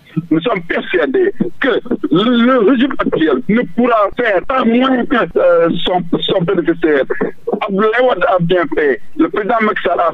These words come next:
fait et le président Diomaye Faye et son premier ministre Ousmane Sonko ne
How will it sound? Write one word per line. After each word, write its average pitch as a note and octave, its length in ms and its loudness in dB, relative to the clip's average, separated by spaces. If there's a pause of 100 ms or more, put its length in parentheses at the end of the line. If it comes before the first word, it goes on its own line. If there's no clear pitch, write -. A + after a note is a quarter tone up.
fait A3 220 0 (260)
et F#3 220 2
le E3 180 2
président B3+ 380 0
Diomaye F3 380 -2
Faye C#3 340 0 (400)
et F#3 220 0
son F3+ 200 0
premier G3 240 -2
ministre A3+ 280 -2
Ousmane D#3 260 -2
Sonko D#3 300 0 (540)
ne G#3 100 2